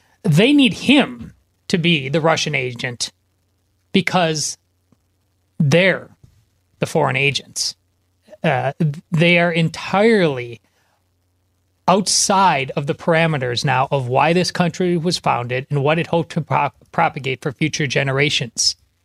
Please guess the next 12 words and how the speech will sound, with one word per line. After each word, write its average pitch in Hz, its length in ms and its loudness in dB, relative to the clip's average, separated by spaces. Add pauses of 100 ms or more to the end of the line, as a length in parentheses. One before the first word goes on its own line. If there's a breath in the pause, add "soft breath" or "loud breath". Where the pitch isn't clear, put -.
(320 loud breath)
And 160 140 2
whether 139 220 0
consciously 214 640 0
or 202 100 2
not, 180 540 0 (1500)
they're 165 200 2
projecting 185 680 0
who 196 260 -4
they 208 220 2
are 170 340 2
now 131 360 -6
onto 156 400 0